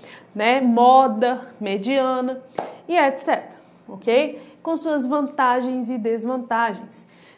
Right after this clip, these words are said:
Depois eu tenho análise e interpretação matemática de gráficos estatísticos. Essa parte aí bomba,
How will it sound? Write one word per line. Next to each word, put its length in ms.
Depois 440
eu 100
tenho 360
análise 640
e 60
interpretação 1120
matemática 800
de 120
gráficos 640
estatísticos. 880
Essa 260
parte 320
aí 100
bomba, 680